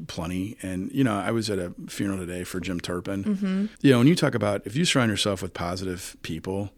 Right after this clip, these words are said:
Speaker 1: life's gonna be fine.
Speaker 2: Yeah.
Speaker 1: There's gonna be things you get hit with that aren't pleasant and aren't fun and all that, but you just gotta stay positive and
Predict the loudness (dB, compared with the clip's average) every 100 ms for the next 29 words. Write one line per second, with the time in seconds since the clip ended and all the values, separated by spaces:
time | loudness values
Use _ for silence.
0 | _ -2 4 4 4 4 4 0 -4 -6
1 | -6 -8 -8 -2 -2 -2 0 6 8 10
2 | 8 8 2 -8 -4 0 2 0 -2 -4
3 | -2 0 0 -2 -4 -2 0 -2 -2 -6
4 | -4 -4 -4 -4 -6 -6 -8 -6 -6 -6
5 | -8 -8 -8 -10 -8 -10 -10 _ -10 -4
6 | 0 2 2 0 -2 -4 -8 -6 -6 -6
7 | -6 -8